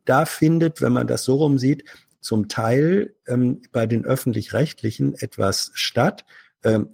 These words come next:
sicherlich auch bei den kommerziellen, das ist kein Unterschied, findet etwas statt, wo gesagt wird, wir machen das doch, wir machen etwas mit denen und für die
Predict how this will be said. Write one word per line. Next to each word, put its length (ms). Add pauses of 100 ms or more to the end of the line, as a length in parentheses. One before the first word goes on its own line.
sicherlich 460
auch 120
bei 160
den 140
kommerziellen, 680
das 100
ist 60
kein 180
Unterschied, 420 (220)
findet 340
etwas 220
statt, 380
wo 60
gesagt 380
wird, 160 (420)
wir 360 (180)
machen 500
das 300
doch, 340 (160)
wir 140
machen 340
etwas 380
mit 280
denen 280
und 200
für 280
die 260